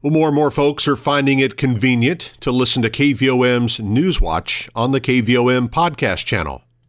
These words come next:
You can subscribe for free by going to Apple Podcasts, Google Play, iHeartRadio, Stitcher, or SoundCloud,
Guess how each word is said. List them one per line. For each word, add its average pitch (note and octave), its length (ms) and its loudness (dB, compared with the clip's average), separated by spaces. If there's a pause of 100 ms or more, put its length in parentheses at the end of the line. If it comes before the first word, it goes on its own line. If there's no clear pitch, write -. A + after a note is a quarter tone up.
(120)
You A#2 140 0
can D#3 140 -2
subscribe C#3 580 -2
for - 120 -6
free F#2+ 520 -4 (520)
by A2+ 140 -2
going B2+ 280 0
to B2 140 -4
Apple D3 300 0
Podcasts, C3+ 760 -4 (400)
Google C#3+ 260 0
Play, E2+ 520 -4 (440)
iHeartRadio, B2 960 0
Stitcher, D#3+ 520 -2
or B2+ 100 -8
SoundCloud, D3+ 640 -2